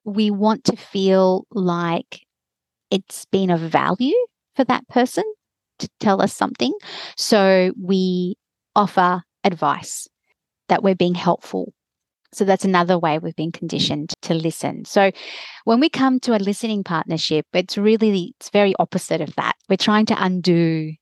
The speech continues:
so much of that conditioning or, or relearn or unlearn how we've been taught, because that, that's, that's really not, uh, it doesn't really offer us the capacity to be seen and to be seen without filters. So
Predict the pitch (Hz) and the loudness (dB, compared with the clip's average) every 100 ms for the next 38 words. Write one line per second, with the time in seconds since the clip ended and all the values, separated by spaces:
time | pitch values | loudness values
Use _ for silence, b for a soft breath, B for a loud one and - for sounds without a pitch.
0 | _ - 180 170 - - 165 - - 175 | _ 0 2 2 -2 -4 -4 -4 -4 -2
1 | 196 - 214 170 - - 160 170 185 196 | -2 0 -2 0 0 0 0 -2 0 0
2 | 202 185 175 160 151 190 196 175 170 170 | 2 4 4 2 -2 0 2 2 2 0
3 | 170 - - 170 165 165 160 160 165 - | -2 -8 -6 -2 -2 -2 -4 -6 -6 -4
4 | 160 156 - - - 165 170 - 180 175 | -2 -2 -2 -8 -2 0 0 0 -2 -2
5 | - B B B B - 185 - 220 226 | -6 B B B B -2 0 2 4 4
6 | 226 220 196 175 175 170 - - B B | 4 2 0 2 2 2 -4 -20 B B
7 | B B - 170 160 196 247 277 370 254 | B B -6 -2 -2 0 0 2 2 2
8 | 254 - - 220 - 202 185 180 190 - | 2 0 0 0 2 0 2 -2 -6 -8
9 | - 185 - 185 180 - - 175 175 - | -6 -6 -4 -2 -4 -4 -6 -6 -8 -2
10 | 190 240 415 _ _ _ _ 196 202 202 | 0 0 -4 _ _ _ _ -2 0 0
11 | 196 - 196 202 202 202 190 185 - _ | -2 0 0 2 2 0 0 -4 -8 _
12 | _ _ _ - 208 208 190 190 - - | _ _ _ -8 0 2 2 0 -2 2
13 | 180 190 - - - - _ _ _ _ | 2 2 -2 -2 -12 -16 _ _ _ _
14 | - - 185 175 175 170 165 165 | -14 -4 0 0 0 0 -2 -4